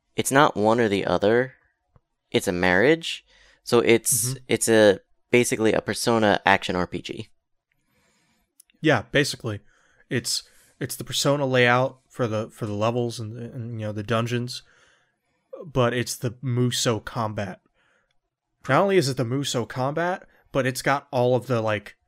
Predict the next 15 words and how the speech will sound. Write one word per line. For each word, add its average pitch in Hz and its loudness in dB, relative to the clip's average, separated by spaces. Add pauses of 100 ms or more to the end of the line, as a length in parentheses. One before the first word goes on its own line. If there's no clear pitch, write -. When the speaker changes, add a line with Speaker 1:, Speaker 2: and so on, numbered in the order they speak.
(500)
Speaker 2:
all 156 4
the 170 -2
mechanics 135 -4
of 117 -4
a - -4
Persona 113 -6
game, 101 -10
of 101 -12
Persona's - -4
battle, 107 -4 (300)
uh, 98 -6 (360)
Speaker 1:
System. - -6 (920)
Speaker 2:
battle 107 -2
system, 101 -10 (800)
um, 107 -2